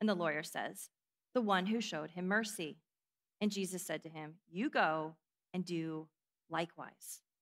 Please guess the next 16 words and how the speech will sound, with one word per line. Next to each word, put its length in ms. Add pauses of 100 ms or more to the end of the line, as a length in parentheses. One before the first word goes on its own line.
(1080)
The 100
Good 180
Samaritan 560
was 260 (140)
motivated 560
by 160
mercy. 420
We 120
even 180
see 200
in 80
the 60
text, 480
he 120
had 380
compassion 1080